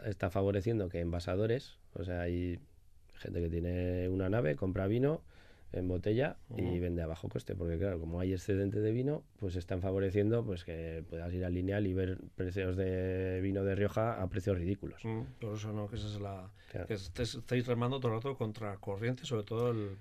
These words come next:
Speaker 2: pequeño y mediano
Speaker 1: Claro, sobre todo los,
Speaker 2: productor, ¿no?
Speaker 1: los pequeños y
Speaker 2: La Rioja
Speaker 1: el,
Speaker 2: Alavesa, que es
Speaker 1: eso es, y la,
Speaker 2: fundamental.
Speaker 1: las bodegas pequeñas, que son las que quieren apostar por la calidad, porque ahí, ahí es donde pueden defenderse, porque claro, a volumen,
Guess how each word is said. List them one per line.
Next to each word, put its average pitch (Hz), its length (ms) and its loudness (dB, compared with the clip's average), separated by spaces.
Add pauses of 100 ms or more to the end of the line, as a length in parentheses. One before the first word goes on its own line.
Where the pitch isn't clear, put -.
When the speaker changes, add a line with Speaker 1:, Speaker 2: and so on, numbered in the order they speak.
Speaker 2:
pequeño 104 260 -2
y 113 40 -2
mediano 110 160 -2
Speaker 1:
Claro, 107 300 12
sobre 101 240 10
todo 110 180 10
los, 117 160 12
Speaker 2:
productor, 110 140 4
¿no? 113 100 10
Speaker 1:
los 113 120 10
pequeños 127 500 12
y - 20 6
Speaker 2:
La 117 60 6
Rioja 117 160 6
Speaker 1:
el, 110 60 8
Speaker 2:
Alavesa, 123 260 6
que 110 80 -2
es 110 80 4
Speaker 1:
eso 98 240 6
es, - 260 -2
y 98 60 2
la, 95 140 6
Speaker 2:
fundamental. 101 280 4
Speaker 1:
las 101 140 8
bodegas 107 320 8
pequeñas, 113 400 8
que 98 100 2
son 101 100 4
las 104 140 4
que 104 340 4
quieren 107 220 2
apostar 104 360 0
por 104 140 0
la 101 80 4
calidad, 104 440 4
porque 87 400 -2
ahí, 90 480 0 (160)
ahí 92 120 -2
es 92 80 0
donde 90 800 0
pueden 92 240 0
defenderse, 92 480 0
porque 80 220 -8
claro, 87 220 -4
a 78 40 -6
volumen, 85 460 -2